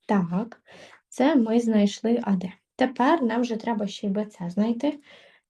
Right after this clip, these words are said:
У нас немає більше ніякої інформації. Можемо сказати, що кут ось тут теж буде тридцять градусів.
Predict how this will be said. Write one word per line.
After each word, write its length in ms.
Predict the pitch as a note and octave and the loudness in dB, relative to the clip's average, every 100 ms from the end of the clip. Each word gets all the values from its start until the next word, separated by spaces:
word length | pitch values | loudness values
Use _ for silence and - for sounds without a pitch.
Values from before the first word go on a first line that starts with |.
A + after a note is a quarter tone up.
| - | -2
У 60 | G#3 | 4
нас 460 | G#3 A#3+ B3 - | 4 4 -2 -6
немає 420 | A3 A3 G#3+ G3 | -4 0 2 4
більше 340 | F3+ F#3 F#3 G3 | 4 2 0 0
ніякої 360 | F#3+ F#3+ G3+ | 0 0 -2
інформації. 880 | G3+ - A#3+ G#3+ F3+ F#3 - C#4+ F4+ - | -2 -2 -4 -4 -4 -8 -12 -8 -8 -4
Можемо 500 | A3 B3 E4 D#4+ D4+ | -2 0 0 -2 -2
сказати, 720 | D4 - G#3+ G3 G3 G3+ D4+ | -4 -4 -2 0 -2 -2 -4
що 300 | C#4+ - A#3 | -4 -6 -6
кут 320 | - C4+ D4 | -2 -2 -2
ось 140 | A3 A3+ | -4 -4
тут 300 | - A3+ A3+ | -4 -4 0
теж 240 | G3+ F#3+ | 2 2
буде 280 | F#3+ F#3 F#3+ | 2 0 0
тридцять 420 | G3 G3 - G3 | -2 -4 -2 -2
градусів. 540 | F#3 F#3 F#3 F#3 - | -2 0 0 -2 -8